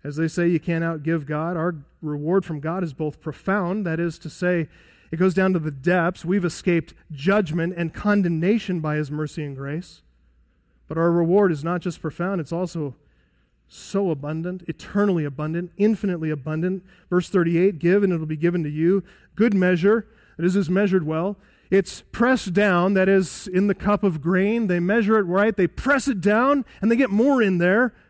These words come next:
They shake it together to get all the air out and get more in there. It's running and overflowing over the cup, and then poured into your lap. For the measure you use, it'll be measured back to you. That's how God rewards.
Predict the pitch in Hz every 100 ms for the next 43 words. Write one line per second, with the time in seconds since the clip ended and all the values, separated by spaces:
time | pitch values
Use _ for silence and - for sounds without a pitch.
0 | _ _ - - 294 294 277 240 220 247
1 | 233 240 220 233 233 208 240 233 196 233
2 | 196 170 220 165 175 277 262 226 202 190
3 | 214 247 - _ _ _ - 220 - 175
4 | 202 262 294 277 247 262 254 - 262 269
5 | 254 233 277 247 220 - 285 262 269 -
6 | - _ _ _ _ _ _ _ _ -
7 | 147 139 - 240 233 208 180 190 165 160
8 | - - _ _ _ _ _ _ _ _
9 | _ _ _ _ _ _ - 151 151 160
10 | 180 175 170 180 185 190 240 175 170 170
11 | 180 196 196 202 208 - 196 269 175 _
12 | _ _ _ _ _ _ _ 226 226 170
13 | 156 156 156 143 135 139 139 -